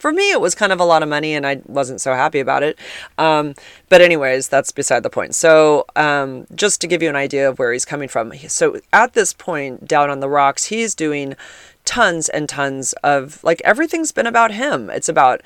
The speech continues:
his job. It's about, you know, where he lived on campus and how all of that worked in, you know, his degree and how, you know, he's really, um, um, evolved, and he's this, like, man who really understands women and,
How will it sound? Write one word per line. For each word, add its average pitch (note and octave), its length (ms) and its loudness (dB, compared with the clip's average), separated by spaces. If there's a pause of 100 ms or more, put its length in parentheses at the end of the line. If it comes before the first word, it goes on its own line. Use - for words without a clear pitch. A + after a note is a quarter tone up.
(160)
his D3+ 240 0
job. F3 520 4 (300)
It's - 180 -2
about, C#3+ 420 2 (180)
you E3 100 0
know, A#2+ 340 -4 (140)
where C#3 360 0
he C3+ 120 -8
lived B2+ 240 -2
on B2+ 140 -4
campus E3 520 -4
and B2+ 120 -6
how B2+ 180 -2
all C3 220 0
of C#3 140 -2
that D3 200 2
worked C#3 220 -6
in, C3 320 -6
you D3+ 140 -6
know, C#3+ 100 -6
his C3+ 180 -10
degree F3 560 -2
and C#3 140 0
how, C#3 320 -2 (400)
you E3 100 -4
know, D#3 160 0
he's C#3+ 480 -2
really, E3 460 2 (100)
um, C3 480 -4 (760)
um, C3+ 380 0 (100)
evolved, E3 840 2
and C3+ 340 -6
he's C#3+ 400 -4
this, D3 360 -2
like, C#3 220 0
man D3 360 -4
who D3+ 160 -8
really C3+ 240 -2
understands C#3 560 -6
women F3+ 480 -4
and, C3+ 220 -8